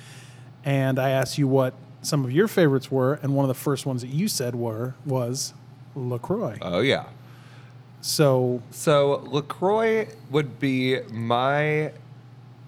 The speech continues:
Speaker 2: easy breezy daily driver. Don't think about it. Grab one 'cause I'm thirsty. Zero intent.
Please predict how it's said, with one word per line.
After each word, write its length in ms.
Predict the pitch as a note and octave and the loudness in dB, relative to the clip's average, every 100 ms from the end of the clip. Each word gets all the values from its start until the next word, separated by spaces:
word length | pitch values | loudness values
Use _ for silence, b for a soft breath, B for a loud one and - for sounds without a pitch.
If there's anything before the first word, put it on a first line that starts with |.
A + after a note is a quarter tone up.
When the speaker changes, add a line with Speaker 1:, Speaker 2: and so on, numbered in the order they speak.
| - - - - | -20 -20 -20 -6
Speaker 2:
easy 680 | C#3 D3 D3+ C3 D3+ D#3 D3+ | 0 2 2 0 0 0 0
breezy 840 | D3+ A#2 A#2+ A#2+ A#2+ B2 A#2 A2+ | -2 -2 0 2 0 0 -2 -2
daily 600 | G2+ G#2+ A#2 A#2+ A#2 A#2+ A2 | -2 0 0 2 0 0 -2
driver. 640 | A2+ G#2+ G2+ G2 G2+ G2 | -2 0 0 0 0 0
Don't 480 | F2+ A2+ A2+ A#2+ - | 0 0 0 0 -4
think 220 | A2+ A2 | -4 -2
about 320 | G2 G2+ G2 | 0 2 2
it. 200 | G2 F#2 | -2 -4
Grab 420 | F#2+ G2+ G#2 G#2+ | -2 0 0 -2
one 340 | G2+ G#2 G#2 G2+ | -2 -2 -2 -4
'cause 220 | A#2 G2+ | -6 -4
I'm 180 | F#2 F2+ | -4 -6
thirsty. 720 | - A2 G#2 - A2+ G#2 G2 F#2 | -4 -2 -2 -4 -6 -6 -8 -10
Zero 580 | - A2 A2+ A#2 A2 | -6 -2 0 2 2
intent. 720 | - G2 F2 G#2 E2+ - - | 0 -2 -2 -2 -2 -4 -14